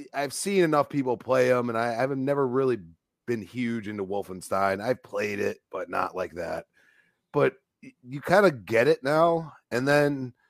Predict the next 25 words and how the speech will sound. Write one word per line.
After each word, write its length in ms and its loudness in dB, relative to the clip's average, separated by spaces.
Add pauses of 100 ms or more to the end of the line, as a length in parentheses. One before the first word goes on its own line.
(520)
you 140 0
know, 180 4
for 200 0
this 280 2
game, 520 2 (920)
you're 140 -2
gonna 200 2
need, 340 -4
like, 260 2
it, 160 -4 (200)
you 100 -4
know, 100 0
basically, 640 0
like, 280 2
the 80 -6
reason 280 -4
why 120 0
Indiana 440 -2
Jones 380 -4
is 120 -10
incredible 640 -2
is, 160 -2
like, 320 -2
every, 560 -4 (640)
every 480 0